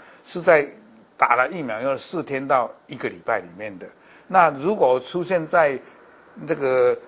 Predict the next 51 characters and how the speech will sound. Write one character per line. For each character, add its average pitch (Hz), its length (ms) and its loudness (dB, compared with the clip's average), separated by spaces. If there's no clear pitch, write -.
眼 113 140 -6
睛 156 200 -4
后 160 180 0
面 143 160 0
的 117 120 -2
那 135 120 -2
个 123 100 -2
叫 139 160 2
做 135 260 0
脑 107 280 2
静 160 220 0
脉 143 240 4
的 117 160 -4
窦 131 200 4
的 98 100 -4
地 123 180 -8
方， 113 240 -4
它 139 140 -2
就 135 140 -2
会 131 240 0
严 110 160 -8
重 123 200 2
的 104 100 -4
头 98 240 -8
痛 120 240 -2
或 147 200 0
者 92 240 -6
视 - 280 0
力 135 160 -2
模 101 240 2
糊。 90 200 -12
如 170 160 4
果 190 120 8
它 180 180 6
是 180 200 0
发 175 260 2
生 175 180 -4
在 170 220 4
这 156 120 -8
个 131 260 -2
肚 175 140 0
子 120 160 -6
里 113 120 -4
面 143 180 0
的 120 140 0
肠 117 280 -6
腔 139 280 0
的 113 120 -4
些 120 280 -8
这 127 80 -10
个， 120 240 -4